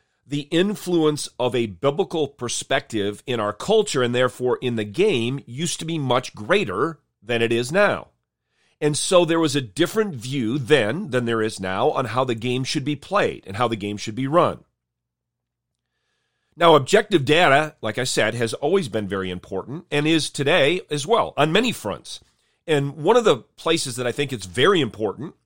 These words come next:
is when you're determining whether to trade for a player, to sign a free agent.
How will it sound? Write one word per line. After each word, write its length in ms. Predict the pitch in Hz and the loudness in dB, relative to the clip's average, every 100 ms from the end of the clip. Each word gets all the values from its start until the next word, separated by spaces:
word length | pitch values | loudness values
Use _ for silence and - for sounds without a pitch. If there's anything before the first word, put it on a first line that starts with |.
| _ _ _ | _ _ _
is 300 | 151 170 143 | 4 4 4
when 180 | 113 143 | -2 -2
you're 140 | 139 | -2
determining 640 | 135 139 - 190 165 127 127 | -4 -6 -4 -2 0 0 0
whether 240 | 120 131 | 0 0
to 220 | 135 131 | -2 -6
trade 420 | 131 - 175 160 127 | -6 -2 0 0 -2
for 160 | 98 | -8
a 40 | 85 | -8
player, 440 | - 90 67 50 _ _ _ - | -8 -8 -8 -14 _ _ _ -8
to 100 | 127 | -6
sign 280 | - 135 139 | 0 2 2
a 60 | |
free 260 | - 143 135 | -2 -4 0
agent. 360 | 151 123 - | 0 -2 -10